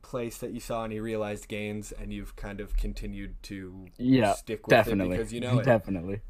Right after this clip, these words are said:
Speaker 1: There we go. Okay, so you
Speaker 2: And one thing that, uh, where I stuck to crypto is, again, like, I am, like, again, I've always been a nerd, quite an introvert. I like staying in my room and stuff. The fact that I can do crypto without even having to leave my house once,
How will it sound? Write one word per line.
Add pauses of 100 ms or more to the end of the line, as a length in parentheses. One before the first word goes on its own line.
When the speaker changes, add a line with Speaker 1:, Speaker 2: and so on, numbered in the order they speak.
(120)
Speaker 1:
There
we
go. (320)
Okay, (160)
so (1000)
you
Speaker 2:
And
one
thing
that,
uh,
where
I
stuck
to
crypto
is,
again,
like,
I
am,
like,
again,
I've
always
been
a
nerd,
quite
an
introvert.
I
like
staying
in
my
room
and
stuff. (140)
The
fact
that
I
can
do
crypto
without
even
having
to
leave
my
house
once,